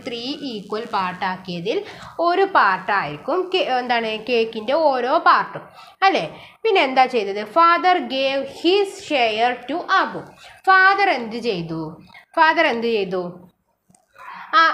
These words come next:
father-ിൻ്റെ share എന്ത് ചെയ്തു? അബുവിന് കൊടുത്തു. അങ്ങനെയാണെങ്കിൽ ക്വസ്റ്റ്യൻ എന്താണ്? എന്താണ്? ഹ-, എന്താണ്? അങ്ങനെയാണെന്നുണ്ടെങ്കിൽ അബുവിന് ഈ കേക്കിൻ്റെ എത്ര പാർട്ട് കിട്ടി എന്നാണ് ചോദിച്ചത്.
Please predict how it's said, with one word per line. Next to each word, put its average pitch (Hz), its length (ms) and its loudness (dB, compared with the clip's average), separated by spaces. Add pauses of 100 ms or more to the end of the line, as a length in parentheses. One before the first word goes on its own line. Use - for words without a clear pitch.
(120)
father-ിൻ്റെ 302 720 2
share 220 420 -2
എന്ത് 196 240 -6
ചെയ്തു? 170 380 -8 (140)
അബുവിന് 277 540 -2
കൊടുത്തു. 320 420 -2 (1040)
അങ്ങനെയാണെങ്കിൽ 247 600 -2
ക്വസ്റ്റ്യൻ 254 400 -4
എന്താണ്? 180 420 -6 (760)
എന്താണ്? 277 300 0 (600)
ഹ-, 269 220 2
എന്താണ്? 262 320 0 (600)
അങ്ങനെയാണെന്നുണ്ടെങ്കിൽ 233 920 0 (100)
അബുവിന് 269 840 0 (380)
ഈ - 20 -6 (260)
കേക്കിൻ്റെ 214 720 -4
എത്ര 262 640 0 (100)
പാർട്ട് 196 380 2 (100)
കിട്ടി 180 320 -10
എന്നാണ് 170 420 -4
ചോദിച്ചത്. 185 500 -4